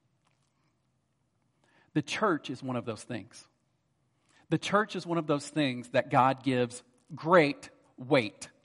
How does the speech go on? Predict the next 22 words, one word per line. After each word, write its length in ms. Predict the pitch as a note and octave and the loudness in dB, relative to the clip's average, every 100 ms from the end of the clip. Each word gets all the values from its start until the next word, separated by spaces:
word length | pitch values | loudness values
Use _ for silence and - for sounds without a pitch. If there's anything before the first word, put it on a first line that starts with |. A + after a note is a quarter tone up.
| _ _ | _ _
to. 200 | - G#2+ F#2 _ _ _ _ _ _ _ _ _ _ _ _ _ _ _ _ _ _ _ | -14 -14 -14 _ _ _ _ _ _ _ _ _ _ _ _ _ _ _ _ _ _ _
Think 160 | - F#3 | 2 2
about 320 | E3+ F#3+ F3+ | 4 4 4
when 240 | C#3+ B2 - | 2 -2 -4
Saul 680 | - - D3 C#3 A2 G2+ - _ _ | -12 2 6 6 4 0 -8 _ _
encountered 500 | C#3+ - D3+ D3+ C3+ | -6 0 2 2 -2
Jesus 580 | A#2 C3 B2+ G#2+ - - - | -2 -4 -4 -8 -12 -18 -6
on 120 | B2+ | -4
the 80 | A#2 | -2
road 340 | A#2+ A#2 A#2 | -4 -4 -6
to 80 | - | -10
Damascus. 680 | A#2 A2+ G#2+ - - - - _ _ _ _ _ _ _ _ - | -8 -6 -6 -10 -20 -20 -20 _ _ _ _ _ _ _ _ -4
And 140 | C3+ | -4
Jesus 500 | C#3+ D#3+ C#3+ B2+ - - - | 0 0 0 -4 -6 -16 -2
calls 320 | D#3+ D3 D3 | 4 4 6
out, 320 | C#3+ A2+ - | 6 6 4
"Saul, 720 | - G#3+ A#3 G3 A#2 - - | 2 12 12 12 10 4 -12
Saul, 640 | - - A3+ A3+ F3+ A2+ - - - _ _ _ _ | -16 6 12 12 12 8 0 -14 -20 _ _ _ _
why 320 | D3+ G3+ A#3 | 10 12 12
are 80 | G#3+ | 12
you 160 | G3 G3+ | 8 -4
persecuting 1160 | - A3+ A3+ - F3 - G3 F3 D#3 D3 D3 | 4 6 6 2 -8 -6 2 4 4 2 -4